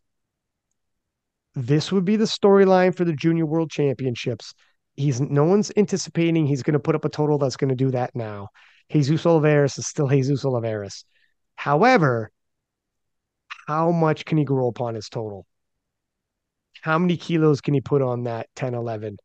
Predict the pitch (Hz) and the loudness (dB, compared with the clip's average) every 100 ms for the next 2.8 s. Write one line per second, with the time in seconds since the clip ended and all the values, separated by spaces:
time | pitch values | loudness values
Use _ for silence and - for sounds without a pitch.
0 | _ _ _ _ 139 139 - 156 156 156 | _ _ _ _ 0 0 0 0 2 0
1 | 131 - 127 113 127 117 113 110 - 120 | -2 -4 -6 -4 -4 -4 -6 -10 -12 -12
2 | 110 - 131 - 117 110 110 | -12 -10 -10 -8 -10 -8 -8